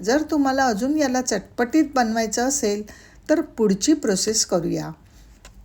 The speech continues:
गॅसवर आपण पॅन गरम करून घेतलेला आहे आणि साधारण तीन चमचे तेल घातलेलं आहे.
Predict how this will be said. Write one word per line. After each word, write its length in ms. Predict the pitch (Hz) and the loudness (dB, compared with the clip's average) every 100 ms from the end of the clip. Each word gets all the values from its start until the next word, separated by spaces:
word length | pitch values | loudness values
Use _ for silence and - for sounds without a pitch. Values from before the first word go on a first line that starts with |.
| - - - - - - - - - - - - - - 240 | -20 -20 -20 -20 -20 -20 -20 -20 -20 -20 -20 -20 -20 -10 4
गॅसवर 400 | 254 320 359 392 | 6 6 4 4
आपण 300 | 302 302 311 | 6 6 4
पॅन 380 | 294 247 247 254 | 4 4 4 4
गरम 280 | 226 220 240 | 4 4 2
करून 360 | 247 240 247 | 0 0 0
घेतलेला 480 | 226 185 196 190 190 | -2 -2 0 2 2
आहे 260 | 165 170 233 | 2 0 2
आणि 260 | 226 247 | 2 2
साधारण 560 | 254 233 220 240 247 247 | 2 4 6 6 4 0
तीन 360 | - 262 294 | 0 2 2
चमचे 380 | 339 294 233 247 | 2 0 2 0
तेल 320 | 247 208 247 | 2 2 2
घातलेलं 500 | 254 202 - 180 180 | 2 0 0 -2 -2
आहे. 280 | 160 151 156 | -4 -6 -10